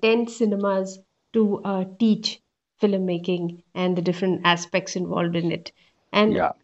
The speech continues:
Speaker 1: do you, why do you think it's important to learn film ma-, making before
Speaker 2: Hmm.
Speaker 1: one gets into the craft?
Speaker 2: Yeah, very good question. Back in those days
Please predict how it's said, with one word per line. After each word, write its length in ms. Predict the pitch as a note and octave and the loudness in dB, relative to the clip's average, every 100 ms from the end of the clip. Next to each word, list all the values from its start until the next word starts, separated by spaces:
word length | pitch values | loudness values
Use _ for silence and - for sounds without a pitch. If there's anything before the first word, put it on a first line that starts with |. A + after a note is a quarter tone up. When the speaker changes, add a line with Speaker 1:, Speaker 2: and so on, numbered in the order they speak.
| _ - | _ -4
Speaker 1:
do 220 | G#3 B3+ | 0 4
you, 180 | D4 D4+ A#3 A#3 | 4 2 0 2
why 140 | C4 | 4
do 100 | D#4+ | 4
you 60 | F4 | 0
think 220 | F4 D4+ | 0 -2
it's 160 | B3+ - | -4 -4
important 540 | G3+ G3 G#3 G#3+ A#3 | -4 -2 -4 -2 -6
to 60 | A3+ | -4
learn 460 | G3+ G3 G#3 A3+ A3+ | -2 0 2 2 0
film 340 | G3 F#3 F#3 | -2 -2 -2
ma-, 240 | F3+ F3+ - - | -2 -4 -10 -6
making 540 | G3+ F3+ - F3+ D#4 - _ - | -4 -4 -4 -6 -6 -10 _ -2
before 280 | C#4+ C#4+ D4 | 0 4 4
Speaker 2:
Hmm. 60 | C#4 | 4
Speaker 1:
one 140 | C4 | 0
gets 340 | A#3 G#3 G#3+ A#3 | 0 0 0 -2
into 240 | A3 G3+ | -4 -4
the 100 | F#3 | -6
craft? 380 | F#3 D#3+ C#3 - _ | -6 -8 -8 -12 _
Speaker 2:
Yeah, 300 | - F2 E2 | 2 2 2
very 240 | G2 B2+ D#3 | 4 6 6
good 180 | D#3+ | 4
question. 460 | - C#3 - G2+ G3+ - _ - | 4 2 4 2 2 -2 _ -4
Back 400 | A#2+ C#3+ G#3 A#3 | 4 6 6 4
in 140 | G#3 | 2
those 280 | C#3+ C#3+ D3 | 4 4 2
days 680 | A2+ A#2+ A2 F2 A2 - - | 2 4 4 2 -8 -8 -14